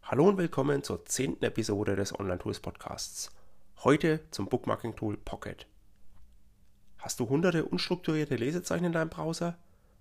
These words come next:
Oder sogar verschiedene Lesezeichen in verschiedenen Browsern?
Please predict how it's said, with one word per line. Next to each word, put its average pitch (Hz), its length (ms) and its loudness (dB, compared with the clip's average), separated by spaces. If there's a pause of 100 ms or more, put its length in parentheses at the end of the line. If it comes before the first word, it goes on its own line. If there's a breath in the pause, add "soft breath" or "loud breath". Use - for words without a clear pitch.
(160 soft breath)
Oder 123 180 0
sogar 110 240 0
verschiedene 156 400 2
Lesezeichen 156 580 0
in 139 80 2
verschiedenen 180 420 -2
Browsern? 170 540 -2